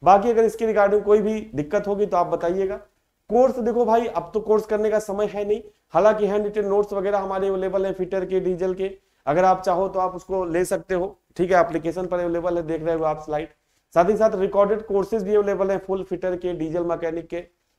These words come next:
ठीक है, आपके जो मोटर मैकेनिक व्हीकल के, तो आप उनको भी ज्वाइन कर सकते हो अगर आपको लगता है कि भाई आप कर सकते हो, नहीं तो ये आपके ऊपर है, ठीक है। तो ये थी छोटी सी अपडेट,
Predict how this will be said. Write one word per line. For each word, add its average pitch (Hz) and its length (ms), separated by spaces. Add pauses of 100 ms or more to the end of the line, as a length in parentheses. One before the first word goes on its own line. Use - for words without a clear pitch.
(120)
ठीक 190 140
है, 175 240 (240)
आपके 165 320
जो 170 160
मोटर 180 300
मैकेनिक 175 420
व्हीकल 165 320
के, 185 120 (380)
तो 185 60
आप 214 300
उनको 220 320
भी 202 220 (300)
ज्वाइन 180 280
कर 175 160
सकते 170 300
हो 202 60
अगर 202 120
आपको 208 280
लगता 196 320
है 190 60
कि 156 60
भाई 165 120
आप 156 200
कर 143 100
सकते 139 300
हो, 190 220 (260)
नहीं 196 140
तो 208 100
ये 190 100
आपके 151 280
ऊपर 110 260
है, 113 60
ठीक 214 240
है। 220 80
तो - 440
ये 202 180
थी 226 120
छोटी 220 280
सी 226 100
अपडेट, 220 440